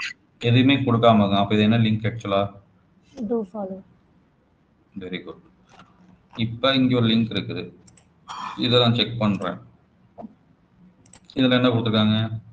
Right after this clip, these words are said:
Speaker 2: No follow. ம்.
Speaker 1: இது ஒரு no follow லிங்க். சரிங்களா?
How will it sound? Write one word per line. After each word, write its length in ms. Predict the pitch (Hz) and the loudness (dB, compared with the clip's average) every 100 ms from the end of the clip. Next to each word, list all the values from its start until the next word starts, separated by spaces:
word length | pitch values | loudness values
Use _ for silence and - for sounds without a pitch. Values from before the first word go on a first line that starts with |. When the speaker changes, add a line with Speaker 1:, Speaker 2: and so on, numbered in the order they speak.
| _ _ _ _ _ - - 233 | _ _ _ _ _ -14 -4 -2
Speaker 2:
No 200 | 233 220 | 0 -2
follow. 240 | 214 185 175 _ | -6 -8 -12 _
ம். 280 | 202 196 180 - _ _ _ _ _ _ _ - | -4 -4 -4 -10 _ _ _ _ _ _ _ -20
Speaker 1:
இது 240 | - - 107 | -16 -6 0
ஒரு 40 | |
no 200 | 107 107 107 | 2 2 0
follow 260 | 98 87 78 | -2 -6 -8
லிங்க். 140 | 82 - - | -14 -18 -16
சரிங்களா? 360 | 90 98 95 | -10 -6 -6